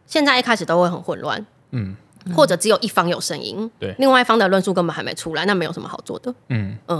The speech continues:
Speaker 1: 嗯，嗯。
Speaker 2: 因为，因为我，我后来个人我反而是喜欢这几年的变化。对，就像你讲，一开始是真的比较快，然后我，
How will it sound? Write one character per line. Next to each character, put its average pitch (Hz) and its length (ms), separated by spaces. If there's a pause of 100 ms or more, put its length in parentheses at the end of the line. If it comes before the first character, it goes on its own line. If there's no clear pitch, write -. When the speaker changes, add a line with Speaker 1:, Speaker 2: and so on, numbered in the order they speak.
Speaker 1:
嗯， 143 220
嗯。 214 240
Speaker 2:
因 147 160
为， 147 160
因 175 140
为 160 100
我， 127 240
我 139 100
后 170 200
来 123 80
个 147 180
人 113 140
我 104 80
反 104 160
而 101 80
是 117 260
喜 101 180
欢 107 240
这 110 120
几 101 160
年 92 120
的 92 80
变 95 160
化。 95 200
对， 117 180 (160)
就 170 100
像 156 140
你 123 100
讲， 107 220
一 131 80
开 123 140
始 101 180
是 117 180
真 113 160
的 101 60
比 92 60
较 95 100
快， - 220 (120)
然 107 120
后 139 80
我， 117 180